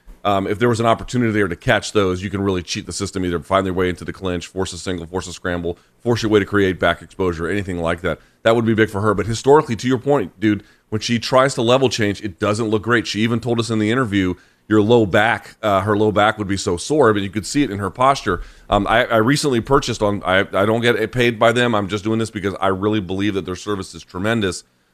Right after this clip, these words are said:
I was watching the recent John Danaher instructional on standing technique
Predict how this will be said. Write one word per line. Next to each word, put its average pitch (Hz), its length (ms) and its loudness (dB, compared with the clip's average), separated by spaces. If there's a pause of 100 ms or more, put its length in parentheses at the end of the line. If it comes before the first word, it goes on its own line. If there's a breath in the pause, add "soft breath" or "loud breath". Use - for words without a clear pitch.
I 95 60 -2
was 98 140 -2
watching 107 440 0
the 95 320 -2
recent 98 400 -6
John 101 200 -2
Danaher 98 680 -2
instructional 95 580 -4
on 87 320 -4
standing 107 360 -4
technique 90 500 -8